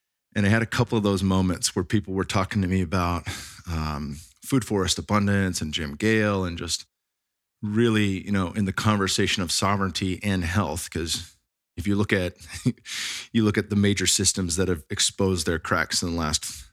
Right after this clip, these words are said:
couple of years, we've got education, uh, health and wellness, government and law, um, finance, you know, a lot of these things have reared their heads.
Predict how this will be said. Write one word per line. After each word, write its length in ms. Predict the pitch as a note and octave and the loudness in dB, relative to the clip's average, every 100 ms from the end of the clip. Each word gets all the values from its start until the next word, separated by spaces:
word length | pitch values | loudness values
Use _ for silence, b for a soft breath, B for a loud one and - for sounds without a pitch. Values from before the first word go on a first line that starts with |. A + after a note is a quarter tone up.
| _ | _
couple 220 | - - | -8 -6
of 60 | D#2+ | 0
years, 400 | G#2 G2+ D#2+ - | 2 2 -2 -6
we've 140 | D2+ | -8
got 240 | D2 C2+ - | -6 -6 -6
education, 760 | D#2+ D2 - F#2+ - E2 B1+ C2 _ _ _ _ _ - | -8 -8 -2 0 0 -2 -6 -12 _ _ _ _ _ -4
uh, 340 | D#2 C#2 C2+ | -2 0 -2
health 400 | - - G2 F2 | -4 0 0 0
and 140 | F2+ F2 | -2 0
wellness, 640 | F#2 F#2 D2+ - - - _ _ _ _ _ _ - E2 | 0 0 2 0 -2 -10 _ _ _ _ _ _ -10 0
government 540 | F#2+ F#2+ F#2+ F2+ E2 | 2 2 2 0 -4
and 200 | F2+ F2 | -4 -2
law, 440 | F#2 F2+ E2 D2 D2+ _ _ _ _ - | 0 2 0 -2 -6 _ _ _ _ -6
um, 400 | F2 D#2+ D#2 D2 | -2 0 -2 -4
finance, 800 | - - G#2+ F#2+ F2+ D2 - - | -6 -2 2 2 0 -2 -2 -2
you 40 | |
know, 100 | E2+ | 0
a 40 | F2 | 2
lot 140 | F#2+ | 2
of 60 | F2+ | 2
these 240 | F2+ E2 | 2 2
things 260 | - F2+ F2 | 2 0 -2
have 180 | E2 E2+ | -4 -2
reared 280 | F2+ F#2 | 0 0
their 180 | F2 D#2 | 0 -2
heads. 440 | D2+ F#2 E2 D2 | 0 2 0 -2